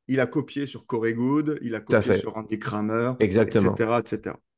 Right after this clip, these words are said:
Speaker 2: C'est, là, ça finit, ça finit le débat. Et, et donc, euh, j'ai eu très peur de pas récupérer, euh,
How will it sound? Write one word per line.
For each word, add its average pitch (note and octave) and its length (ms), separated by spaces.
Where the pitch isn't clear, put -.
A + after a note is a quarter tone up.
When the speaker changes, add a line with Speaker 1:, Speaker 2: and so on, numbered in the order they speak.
Speaker 2:
C'est, - 280
là, A2+ 120
ça A2 140
finit, A#2+ 300
ça A2 120
finit C3 220
le A#2+ 60
débat. A2 360
Et, C3 240
et B2 100
donc, D3 360
euh, G2 1040
j'ai A#2+ 260
eu B2 320
très D3+ 200
peur D3+ 260
de G#2+ 100
pas A2 160
récupérer, G#2+ 600
euh, F#2+ 240